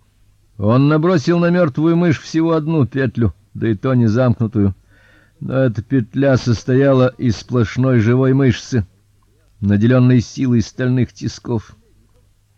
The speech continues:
Достаточно было взглянуть, как пластилиново деформировалось беспомощное мышиное тельце.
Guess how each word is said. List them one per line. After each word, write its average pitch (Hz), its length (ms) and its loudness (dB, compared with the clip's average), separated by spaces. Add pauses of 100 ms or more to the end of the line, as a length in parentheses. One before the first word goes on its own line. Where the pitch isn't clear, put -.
Достаточно 113 800 -2
было 104 180 2
взглянуть, 101 540 2
как - 240 -6
пластилиново 110 720 -2
деформировалось 160 800 -2
беспомощное 123 800 -6
мышиное 110 460 -4
тельце. 110 400 -8